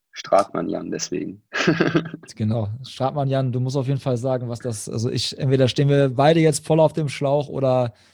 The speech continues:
Speaker 2: es, weiß ich nicht, man konnte nicht drauf kommen. Also ich hab keine Ahnung, was er meint. Wirklich nada, null. Nichts.
Speaker 1: Ja, also es ist sicher irgendein Insider,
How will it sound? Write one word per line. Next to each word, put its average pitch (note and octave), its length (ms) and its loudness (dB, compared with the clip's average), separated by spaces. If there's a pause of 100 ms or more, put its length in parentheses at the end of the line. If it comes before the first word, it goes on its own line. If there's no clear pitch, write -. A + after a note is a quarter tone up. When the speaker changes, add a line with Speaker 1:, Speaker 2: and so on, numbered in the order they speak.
(240)
Speaker 2:
es, - 400 -10
weiß A#2+ 240 -4
ich A2 60 -6
nicht, G#2+ 120 -10
man A#2+ 140 -4
konnte D3+ 240 2
nicht A#2+ 140 -4
drauf G#2 200 -4
kommen. G#2 360 -4
Also A2+ 120 -6
ich G#2+ 80 -2
hab - 200 -6
keine D3+ 460 4
Ahnung, C3+ 260 0
was A#2+ 140 -4
er A#2 80 -4
meint. A2+ 320 -4
Wirklich A#2+ 300 -8
nada, B2+ 320 0
null. A#2+ 360 2 (720)
Nichts. - 540 -6 (320)
Speaker 1:
Ja, - 360 0
also A2 360 4 (180)
es - 100 -14
ist - 220 -10
sicher - 300 2
irgendein A2 380 0
Insider, A2+ 640 -2